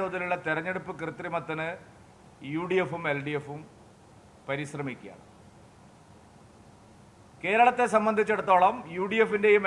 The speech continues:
എൽ ഡി എഫിൻ്റെയും നേതൃത്വത്തെ ജനങ്ങൾ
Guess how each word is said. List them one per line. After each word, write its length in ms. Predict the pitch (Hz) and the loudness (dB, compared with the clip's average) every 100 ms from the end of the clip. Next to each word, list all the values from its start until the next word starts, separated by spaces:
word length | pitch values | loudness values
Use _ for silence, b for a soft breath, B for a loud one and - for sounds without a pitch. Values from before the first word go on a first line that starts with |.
| 180 | 2
എൽ 60 | 185 | 4
ഡി 60 | 208 | 2
എഫിൻ്റെയും 420 | 170 185 175 143 - - - - - - - - - _ - - - - 151 | 2 -2 -4 -4 -8 -18 -20 -20 -20 -20 -20 -20 -20 _ -20 -20 -20 -10 -4
നേതൃത്വത്തെ 580 | 202 240 233 220 220 214 | 0 2 2 0 0 0
ജനങ്ങൾ 320 | 185 190 196 | 2 0 0